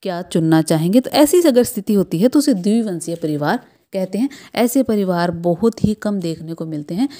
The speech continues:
कुछ आदिवासी इलाकों में इस प्रकार के परिवार देखने को मिलते हैं। छठा पॉइंट है कि हम उत्तराधिकार के आधार पर भी परिवारों का वर्गीकरण किया गया है, यानी कि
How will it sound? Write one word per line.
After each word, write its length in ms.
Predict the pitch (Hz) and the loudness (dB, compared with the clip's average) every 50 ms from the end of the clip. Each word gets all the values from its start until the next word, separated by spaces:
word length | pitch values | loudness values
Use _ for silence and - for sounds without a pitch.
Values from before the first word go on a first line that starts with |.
| - - - | -20 -18 -10
कुछ 180 | - 247 - | -8 -6 -4
आदिवासी 520 | 196 196 160 151 165 160 160 160 - 196 185 | -4 -4 -2 0 0 0 0 -2 -2 -2 -2
इलाकों 300 | 160 156 139 - - 165 | -2 -2 -4 -4 -4 -2
में 100 | 180 190 | -2 -2
इस 80 | 180 | -4
प्रकार 340 | - - 185 - - 139 - | -4 -6 -6 -4 -4 -6 -8
के 100 | - - | -8 -10
परिवार 340 | 170 - 143 143 147 143 165 | -6 -6 -6 -6 -6 -6 -8
देखने 300 | 165 - 127 - - 143 | -8 -10 -12 -8 -8 -8
को 140 | 147 - 277 | -4 -2 -2
मिलते 300 | 277 202 156 - - - | 0 0 -2 -4 -10 -16
हैं। 120 | - - _ _ _ _ _ _ _ _ _ _ _ _ _ _ _ | -18 -18 _ _ _ _ _ _ _ _ _ _ _ _ _ _ _
छठा 200 | - 220 220 254 | -8 -4 -2 -2
पॉइंट 280 | 247 247 220 226 214 208 | 0 0 0 -2 -2 -2
है 160 | 208 202 202 | -2 -2 -2
कि 200 | 196 - 214 214 | -2 -2 -4 -2
हम 280 | 190 190 196 202 196 185 | -2 -2 -4 -4 -4 -6
उत्तराधिकार 680 | 196 - - 208 202 208 202 185 190 185 180 170 175 | -6 -2 0 2 4 4 4 4 2 2 2 0 2
के 100 | - 196 | 2 2
आधार 340 | 180 170 175 170 185 185 190 | 0 2 0 0 0 0 2
पर 180 | 185 202 196 | 4 4 4
भी 140 | 185 175 196 | 4 4 2
परिवारों 380 | 190 - 180 170 170 160 160 165 | 0 0 -2 0 0 0 0 2
का 120 | - 190 | 2 2
वर्गीकरण 540 | 175 170 165 160 160 170 160 - 151 151 151 | 2 2 0 0 -2 -2 -2 -2 -2 -4 -4
किया 220 | 147 - 139 139 | -6 -6 -8 -10
गया 140 | 143 - 143 | -8 -10 -12
है, 160 | 143 131 143 - _ _ _ _ _ _ _ _ _ _ _ - | -12 -14 -16 -18 _ _ _ _ _ _ _ _ _ _ _ -8
यानी 260 | 180 170 175 180 175 | -6 -4 -2 -2 -4
कि 300 | 180 185 180 175 175 170 | -4 -4 -4 -4 -4 -4